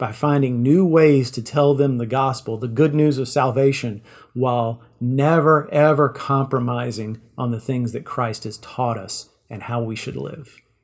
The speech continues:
Man, is that easy to do? Absolutely not. None of this is easy. But the good news is we have the Holy Spirit on our side, and he'll guide us. So, chapter five, again,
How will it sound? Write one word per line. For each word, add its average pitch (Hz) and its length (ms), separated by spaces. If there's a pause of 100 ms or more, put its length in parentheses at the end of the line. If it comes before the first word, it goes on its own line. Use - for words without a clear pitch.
(460)
Man, 131 260
is 139 120
that 147 200
easy 160 300
to 151 80
do? 165 260
Absolutely 135 600
not. 98 340 (500)
None 151 300
of 165 120
this 143 180
is 135 160
easy. 110 420 (1000)
But 120 120
the 143 80
good 175 260
news 131 300
is 110 520 (640)
we 135 100
have 143 100
the 139 80
Holy 151 260
Spirit 135 380
on 120 140
our 110 120
side, - 380
and 120 120
he'll 147 180
guide 117 340
us. - 320 (520)
So, 147 540 (560)
chapter 147 320
five, 151 440
again, 127 460